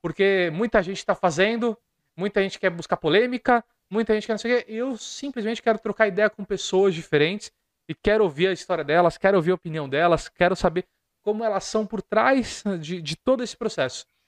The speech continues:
Então, se você curte esse formato, ajuda a gente aí, só se inscreve, curte, comenta. Eu tô sempre tentando responder todo mundo, pode mandar e-mail, fica à vontade,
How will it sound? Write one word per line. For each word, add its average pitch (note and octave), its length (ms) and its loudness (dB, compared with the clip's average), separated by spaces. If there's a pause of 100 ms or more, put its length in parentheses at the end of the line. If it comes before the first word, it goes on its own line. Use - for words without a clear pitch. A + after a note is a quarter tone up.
(360)
Então, A#3 140 0
se A3 80 -2
você A#3 240 0
curte C#4 360 0
esse - 140 0
formato, A3+ 720 2
ajuda G3 300 2
a - 20 2
gente F#3 360 0
aí, F#3+ 120 2
só A3 200 0
se - 120 -2
inscreve, F3+ 460 2
curte, A3+ 500 0
comenta. F3+ 600 0 (600)
Eu D#3+ 100 -6
tô G3 220 -6
sempre A#3 260 -6
tentando G3+ 480 0 (100)
responder F3+ 360 2
todo A3 260 0
mundo, E3+ 260 -2
pode F3 180 0
mandar F3 180 4
e-mail, D3 260 2
fica - 260 -8
à - 20 -2
vontade, D3+ 640 -2